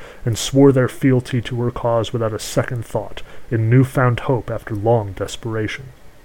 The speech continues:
And yet this was but one stronghold among many, she was told, and the center of their strength was located on the Isle of Lost Time,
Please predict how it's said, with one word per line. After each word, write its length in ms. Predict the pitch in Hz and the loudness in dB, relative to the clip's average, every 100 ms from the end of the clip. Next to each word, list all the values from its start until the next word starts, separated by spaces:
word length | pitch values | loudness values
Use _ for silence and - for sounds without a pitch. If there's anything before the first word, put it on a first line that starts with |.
| - - - - - - - - - | -20 -20 -20 -20 -18 -18 -18 -10 2
And 100 | 131 | 6
yet 180 | 131 131 | 6 6
this 240 | 160 - | 2 2
was 120 | 139 | 0
but 220 | - 123 | 2 2
one 320 | 113 127 151 151 | 4 4 4 2
stronghold 560 | - 147 139 127 135 | -2 0 2 6 4
among 320 | 117 120 117 | 4 2 4
many, 260 | 120 135 104 | 4 2 0
she 200 | - 110 | -4 -8
was 180 | 104 - | -8 -8
told, 380 | - 104 104 - - - - | -4 -4 -4 -8 -14 -12 -6
and 100 | 110 | -4
the 60 | |
center 380 | - 175 175 131 | 4 6 6 4
of 100 | 104 | 0
their 160 | 107 104 | -2 -4
strength 420 | - 117 107 - | -4 -4 -6 -6
was 140 | 107 | -4
located 480 | 120 127 123 120 107 | 2 4 2 -2 -4
on 140 | 107 107 | -4 -6
the 120 | 113 | -4
Isle 300 | 123 120 120 | 0 2 0
of 120 | 107 | 0
Lost 360 | 113 110 - - | 0 0 -2 -4
Time, 400 | 127 117 98 | 0 0 -4